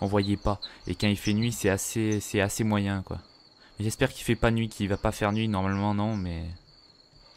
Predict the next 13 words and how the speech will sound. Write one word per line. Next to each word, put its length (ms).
Et 100
comme 160
vous 60
pouvez 120
voir, 220
là, 100
j'ai 100
un 80
t-shirt 400
blanc 300
et 100
tout. 320
Euh, 320